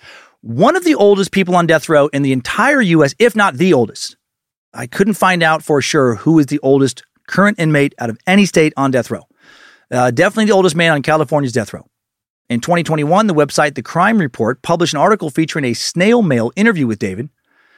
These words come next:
He had spent thirty-six years on death row by that point. And he wrote that he wakes up early in the morning to exercise, despite arthritis, then eats breakfast, and is able to go outside three days a week. He goes to church once a month,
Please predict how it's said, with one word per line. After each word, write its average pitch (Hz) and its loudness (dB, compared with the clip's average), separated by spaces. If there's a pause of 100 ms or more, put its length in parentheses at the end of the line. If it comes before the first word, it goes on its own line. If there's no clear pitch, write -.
(240)
He - -2
had 160 2
spent 160 -4
thirty-six 220 0
years 165 0
on 120 0
death 113 -4
row 98 -8 (400)
by 120 -2
that 117 -2
point. - -10 (680)
And 127 -2
he 127 0
wrote 170 2
that 156 -4
he 131 -2
wakes 160 -2
up 254 2
early 185 2
in 233 2
the 240 4
morning 170 2
to 196 2
exercise, 131 -2 (140)
despite 123 -4
arthritis, 170 -2 (400)
then 135 -4
eats 156 -4
breakfast, 196 -2 (160)
and 160 0
is 165 -2
able 170 2
to 165 2
go 151 2
outside 139 0
three 127 -4
days 117 -2
a 113 -4
week. - -10 (680)
He 135 -8
goes 123 0
to 110 -8
church - 0
once 202 0
a 202 2
month, 285 -2